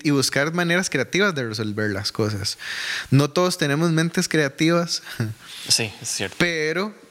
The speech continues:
Speaker 1: eh, pero, ma, es que, eh, de, si uno,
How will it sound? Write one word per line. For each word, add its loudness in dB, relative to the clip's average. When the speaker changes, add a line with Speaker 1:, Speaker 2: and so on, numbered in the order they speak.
Speaker 1:
eh, 2
pero, -4
ma, -4
es -2
que, -2
eh, 2
de, 2
si -4
uno, 0